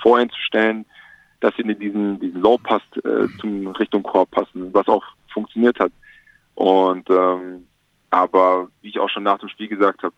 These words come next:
ähm, beide Mannschaften spielen Euroleague, beide Mannschaften wissen, wie jetzt, äh, anstrengend es ist. Und da hat man dann natürlich gesehen, die hatten halt den Pech, dass sie halt zu uns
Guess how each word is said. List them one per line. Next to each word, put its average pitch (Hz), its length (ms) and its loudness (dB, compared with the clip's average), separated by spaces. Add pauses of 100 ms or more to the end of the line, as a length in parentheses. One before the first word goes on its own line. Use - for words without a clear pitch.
(120)
ähm, 90 380 -6
beide 101 260 4
Mannschaften 98 520 0
spielen 98 340 -10
Euroleague, 101 380 2
beide 98 200 2
Mannschaften 98 560 -2
wissen, 98 380 -10
wie 113 180 2 (340)
jetzt, 196 200 2 (240)
äh, 101 200 2
anstrengend 107 520 0
es 92 100 -10 (100)
ist. 107 200 2
Und 92 180 -4
da 90 100 0
hat 90 100 -4
man 95 80 0
dann 95 120 0
natürlich 95 380 -4
gesehen, 101 400 2 (720)
die 107 80 6
hatten 107 100 2
halt 110 120 2
den 104 80 -4
Pech, 117 280 0
dass 107 200 -6
sie 113 160 -2
halt 98 240 0
zu - 80 -8
uns 127 200 -8